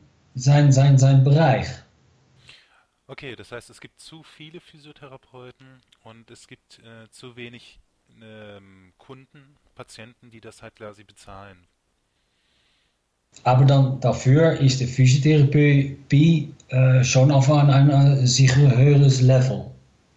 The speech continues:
Speaker 2: Ja, das, das kann ich mir vorstellen. Na, das ist ja ein Darwin-, äh, darwinistischer Prozess, das heißt, es stirbt immer der Schwächere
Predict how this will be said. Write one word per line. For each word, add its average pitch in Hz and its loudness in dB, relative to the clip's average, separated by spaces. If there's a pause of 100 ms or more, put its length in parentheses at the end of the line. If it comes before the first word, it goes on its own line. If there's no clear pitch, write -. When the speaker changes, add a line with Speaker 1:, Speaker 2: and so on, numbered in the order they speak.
(140)
Speaker 2:
Ja, 101 -20
das, - -20
das 98 -20
kann 110 -20
ich 104 -20
mir 113 -20
vorstellen. 82 -20 (100)
Na, 101 -20
das 107 -20
ist 117 -20
ja 110 -18
ein 107 -20
Darwin-, 117 -16
äh, 107 -20
darwinistischer 113 -20
Prozess, - -20
das - -20
heißt, 104 -20
es - -20
stirbt - -20
immer 120 -20
der 117 -20
Schwächere 87 -20